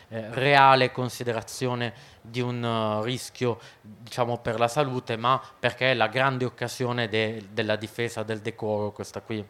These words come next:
è stata interpretata anche così. E, al secondo posto la questione della governance sanitaria, nel senso che le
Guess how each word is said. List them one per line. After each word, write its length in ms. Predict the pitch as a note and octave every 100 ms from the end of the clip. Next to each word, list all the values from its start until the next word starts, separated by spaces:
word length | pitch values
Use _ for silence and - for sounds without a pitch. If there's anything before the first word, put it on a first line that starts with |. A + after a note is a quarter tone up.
| _
è 80 | G2+
stata 240 | G2+ G2
interpretata 600 | A2 G#2+ G2 G#2 G#2 -
anche 200 | G#2+ G#2+
così. 320 | - G#2 A2 - - - - -
E, 460 | C3 B2+ B2 A#2+ A2 - - -
al 160 | C#3 C#3+
secondo 380 | E3+ F#3+ F#3+
posto 400 | F#3+ G#3 G#3 -
la 120 | G3 E3
questione 540 | C#3+ - D#3 D#3+ D3
della 640 | B2+ A#2+ A#2 A2+ A2+ A2 A2
governance 720 | C#3+ B2+ C3 B2 B2 A#2+ A2+
sanitaria, 720 | B2 A#2+ - A#2 F#2+ G2 G2 - - -
nel 140 | B2+ C3
senso 300 | D3+ C#3 D3
che 220 | C#3+ A#2 - -
le 220 | B2 C3+